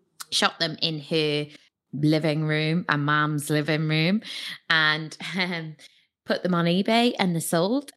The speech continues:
And so I didn't know what to do, 'cause in my head I thought, "Oh, I can take that money and help supplement my income." But I remember asking my mum, kind of, "What do you think I should do?" And she said, "Rein-, what about if you reinvest?"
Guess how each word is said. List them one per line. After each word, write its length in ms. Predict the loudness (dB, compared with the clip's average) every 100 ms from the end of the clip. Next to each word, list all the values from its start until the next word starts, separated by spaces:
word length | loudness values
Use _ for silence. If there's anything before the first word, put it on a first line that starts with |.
| 0
And 440 | 2 2 -2 -8 -12
so 680 | -8 -2 2 2 0 -2 -6 -10
I 640 | -6 -2 0 0 -4 -8 -14 _
didn't 260 | -4 -2 0
know 200 | 0 2
what 180 | 0 -2
to 140 | -4
do, 180 | -2 -2
'cause 160 | -6 -4
in 80 |
my 100 | -2
head 240 | 0 0 0
I 80 | -2
thought, 220 | -4 -4
"Oh, 100 | -2
I 120 | -2 -2
can 200 | -8 -6
take 240 | -4 -2
that 180 | -4 -4
money 640 | -4 -2 0 0 -2 -6 -20 -20 -20 -6
and 140 | -4 -2
help 220 | -2 -2
supplement 580 | -4 -2 0 0 0 0
my 180 | -2
income." 640 | -2 -6 -4 0 0 0 -6 -16 _ -2
But 100 | 0
I 40 |
remember 420 | 0 0 0 2
asking 400 | 2 0 -4 -4
my 100 | -2
mum, 300 | 0 0 -2
kind 300 | -4 -4 -2
of, 220 | -2 -4 -10
"What 240 | -6 -6 -4
do 100 | -6
you 20 |
think 260 | -2 -2 -2
I 60 |
should 300 | -4 -6 -4
do?" 240 | -2 0 0
And 140 | -4
she 120 | -6
said, 400 | -4 -4 -6 -2
"Rein-, 380 | 0 2 0 -2
what 200 | 0 0
about 260 | 2 0 0
if 160 | -4
you 100 | -2
reinvest?" 800 | 2 2 2 0 -4 -6 -16 -18